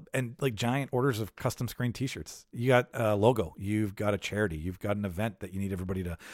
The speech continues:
look sharp in. A D and D tournament, for example. That's one of my favorite ones to dress up as. Or, uh, it's Father's Day around the corner,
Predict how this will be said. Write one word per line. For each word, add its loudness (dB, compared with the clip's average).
look 0
sharp 2
in. 0
A -2
D 4
and 6
D 8
tournament, 4
for 6
example. 2
That's 0
one 2
of 2
my 6
favorite 4
ones 0
to -6
dress -2
up -2
as. -2
Or, 8
uh, -6
it's -6
Father's 4
Day -8
around 2
the 0
corner, 2